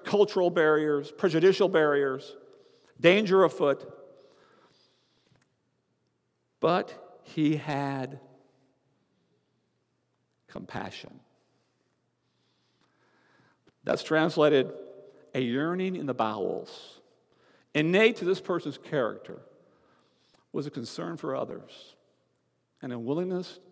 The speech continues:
to risk and have great cost to help others, inherent to who he was, despite his label, his race, his ethnicity. And he responded to that and followed that into service.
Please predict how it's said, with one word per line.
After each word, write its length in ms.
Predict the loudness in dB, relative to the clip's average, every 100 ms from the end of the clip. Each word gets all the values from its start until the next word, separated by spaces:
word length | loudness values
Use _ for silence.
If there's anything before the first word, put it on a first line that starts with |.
| _
to 120 | -12
risk 400 | -2 -2 -2 -8 -20 -20 _
and 240 | -12 -12 -16 _ _ _ _ _ _ _
have 260 | -6 -6 -2
great 260 | -2 -2
cost 560 | -6 -6 -4 -4 -6 -10
to 80 | -6
help 220 | -6 -6
others, 400 | -8 -10 -16 -18 -20 -20 -12
inherent 720 | -10 -10 -8 -4 -4 -4 -8
to 100 | -8
who 180 | -8
he 160 | -8 -10
was, 540 | -10 -14 -16 -20 -20 _ _ _ _ _ _ _ _ _
despite 380 | -12 -2 0 2
his 160 | 0
label, 440 | 0 0 -2 -8 -14 -20 -20 _ _ _ _ _
his 180 | -10 -6
race, 400 | -2 -2 -2 -10 -20 -20 _ _ _
his 120 | -16
ethnicity. 640 | -14 -12 -12 -12 -14 -16 -20 _ _ _ _ _ -12
And 120 | -6
he 120 | -4
responded 640 | -4 -8 -6 -4 -4 -6
to 100 | -8
that 300 | -10 -10 -14 -20 _ _ _ _ _
and 100 | -16
followed 440 | -12 -6 -4 -4 -6
that 320 | -12 -14 -20 _ _ _
into 180 | -18 -16
service. 520 | -10 -12 -12 -20 -20